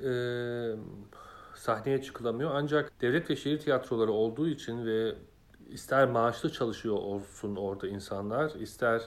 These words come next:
dışarıdan çalışıyor olsun, onların, eee, paraları ödendi. Yani maaşlı çalışanların tamamı ödendi. Eee,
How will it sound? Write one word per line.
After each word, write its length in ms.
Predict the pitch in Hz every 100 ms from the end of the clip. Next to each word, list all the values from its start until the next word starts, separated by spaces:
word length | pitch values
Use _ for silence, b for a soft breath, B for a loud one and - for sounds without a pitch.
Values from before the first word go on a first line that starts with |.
| -
dışarıdan 540 | 113 117 117 123 131
çalışıyor 460 | 127 104 98 - 95
olsun, 320 | 101 101 147
onların, 420 | 120 120 123 143 - -
eee, 800 | 117 110 110 110 110 107 107 110 107 - - - - - - - - - - - - - -
paraları 380 | 131 127 127 135
ödendi. 540 | 127 113 110 104 95 - - - - -
Yani 300 | 107 107 107 113
maaşlı 340 | 117 123 180
çalışanların 540 | - 139 131 131 139 147
tamamı 380 | 127 131 131
ödendi. 460 | 120 104 104 104 123
Eee, 640 | 165 175 117 113 113 113